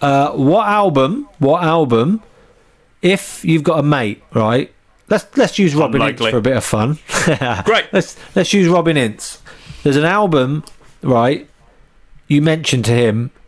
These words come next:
Speaker 1: and from no, an album you love, absolutely. What album would you mention to Robin Ince? And he, from nowhere, you've never mentioned it before,
Speaker 2: Mm-hmm. Mm-hmm.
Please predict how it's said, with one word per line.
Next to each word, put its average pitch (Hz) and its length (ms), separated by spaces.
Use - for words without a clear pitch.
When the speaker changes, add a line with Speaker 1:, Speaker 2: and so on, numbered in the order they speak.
Speaker 1:
and 131 140
from 151 160
no, 165 240
an 170 160
album 151 340
you 147 180
love, 131 520
absolutely. 156 720
What 185 260
album 170 480
would 147 300
you 147 120
mention 147 480
to 135 120
Robin 143 320
Ince? 104 440
And 127 140
he, 151 140
from 165 240
nowhere, 156 560
you've 180 140
never 208 240
mentioned 190 400
it 123 100
before, 110 520
Speaker 2:
Mm-hmm. 117 280
Mm-hmm. 107 160